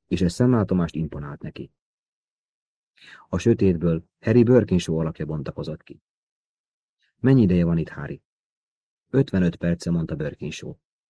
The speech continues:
"Látogató?" Nem volt senki. Preston elővette a házkutatási parancsot,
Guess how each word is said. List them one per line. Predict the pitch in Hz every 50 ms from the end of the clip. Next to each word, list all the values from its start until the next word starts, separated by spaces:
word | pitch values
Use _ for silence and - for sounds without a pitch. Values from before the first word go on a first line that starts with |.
| _ _ _ _ _
"Látogató?" | - 85 87 87 87 90 92 90 90 87 - 92 92 92 _ _ _ _ _ _ _ _ _ _ _ -
Nem | - 110 98 87
volt | 76 73 -
senki. | - - 71 71 71 - - - _ _ _ _ _ _ _ _ _ _ _ _ _ _ _ _ _ _ - - - - _ -
Preston | - 101 113 117 - - 123
elővette | 123 131 127 104 101 92 - -
a | 95
házkutatási | 104 101 98 - - 85 90 90 87 85 - 87
parancsot, | 85 92 85 90 85 80 - 80 78 -